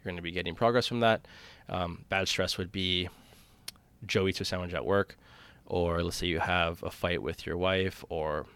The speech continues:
your kids are getting on your nerves or something like that. That would all be classified as bad stress.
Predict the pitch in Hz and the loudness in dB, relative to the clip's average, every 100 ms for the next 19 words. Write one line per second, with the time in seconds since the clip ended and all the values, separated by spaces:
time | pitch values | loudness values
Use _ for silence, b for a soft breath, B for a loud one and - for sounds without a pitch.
0 | B - - 95 95 90 90 90 87 87 | B -14 -10 -4 -4 -2 -4 -4 0 0
1 | 87 90 - 92 90 87 95 98 - B | 0 -4 -6 -6 -4 -2 2 2 0 B
2 | B B - 87 82 85 85 87 82 87 | B B -4 -2 0 -2 -2 -4 -4 -6
3 | - - - 90 - 82 80 - 90 90 | -14 -6 -2 -2 0 -4 -4 0 0 2
4 | - 98 92 - | 2 4 2 0